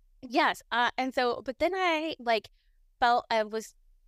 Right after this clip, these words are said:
it unlocked so many positive memories about all of my first days of school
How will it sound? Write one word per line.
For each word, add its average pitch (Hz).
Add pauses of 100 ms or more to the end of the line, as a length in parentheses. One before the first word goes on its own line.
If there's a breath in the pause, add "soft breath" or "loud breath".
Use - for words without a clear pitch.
(220)
it 269
unlocked 262
so 233
many 226
positive 190
memories 196
about 190
all 190
of 180
my 175
first -
days 277
of 285
school 285